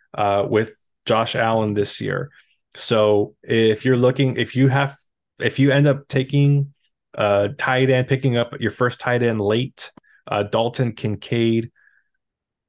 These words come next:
he's tight end number eight on here in round ten.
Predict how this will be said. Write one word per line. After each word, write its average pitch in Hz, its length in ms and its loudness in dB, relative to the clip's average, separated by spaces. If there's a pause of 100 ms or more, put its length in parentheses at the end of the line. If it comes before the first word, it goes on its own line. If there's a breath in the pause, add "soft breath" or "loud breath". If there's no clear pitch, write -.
(380)
he's 107 240 0
tight 120 220 2
end 113 120 0
number 101 280 -2
eight - 300 -4
on 107 240 -4
here 101 260 -4
in 101 100 -4
round 101 320 -2
ten. 107 480 -4